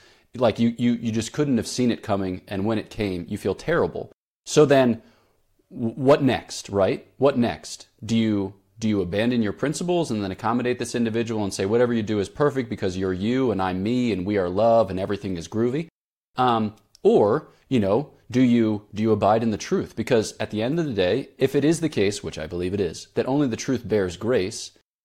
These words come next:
then, you know, like, your response is going to have to come from that place of, like Father Patrick, you described, like, a place of stability, a place of grounding, a place of a firm foundation.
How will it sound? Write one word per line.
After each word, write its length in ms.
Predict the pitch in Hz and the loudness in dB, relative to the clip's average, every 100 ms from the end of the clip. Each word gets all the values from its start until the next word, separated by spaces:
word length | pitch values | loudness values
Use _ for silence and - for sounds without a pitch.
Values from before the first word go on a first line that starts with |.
| _ _ | _ _
then, 440 | 123 147 131 120 - _ _ _ | 0 2 2 -2 -8 _ _ _
you 140 | 139 | 0
know, 140 | 123 101 | 2 4
like, 260 | 113 98 | 2 2
your 200 | 120 143 | 4 4
response 600 | 147 113 - 147 135 107 104 | 4 -2 0 2 2 2 -6
is 120 | 95 | -2
going 280 | 120 113 107 | 0 0 -2
to 100 | 101 | -2
have 180 | 101 - | -4 -4
to 60 | |
come 320 | 95 - 123 | -8 -2 -2
from 240 | 110 110 101 | 0 -2 -2
that 180 | 92 - | -4 -2
place 320 | 98 95 - | -2 -2 -2
of, 360 | 92 87 - _ | -4 -4 -12 _
like 280 | - 101 - _ _ | -4 -4 -4 _ _
Father 220 | _ 95 | _ -2
Patrick, 240 | 92 92 - | 0 -2 -2
you 80 | 95 | -6
described, 320 | 92 101 101 | -2 -2 0
like, 120 | 101 | -2
a 40 | |
place 280 | 98 110 104 | -2 -2 0
of 320 | 98 87 - _ _ _ _ _ | -4 -6 -18 _ _ _ _ _
stability, 640 | - 131 131 127 123 117 | -2 4 6 6 6 4
a 40 | |
place 280 | 110 107 101 | 2 0 0
of 120 | 87 | -6
grounding, 640 | 85 95 107 113 110 110 | -4 -2 0 0 0 -2
a 80 | 98 | -4
place 340 | - 104 95 - | -2 -2 0 -2
of 280 | 90 - - - - | -4 -6 -20 -20 -8
a 80 | - | -2
firm 220 | 160 151 | 0 0
foundation. 760 | - 107 98 113 117 - 82 | 0 -2 2 0 0 -8 -14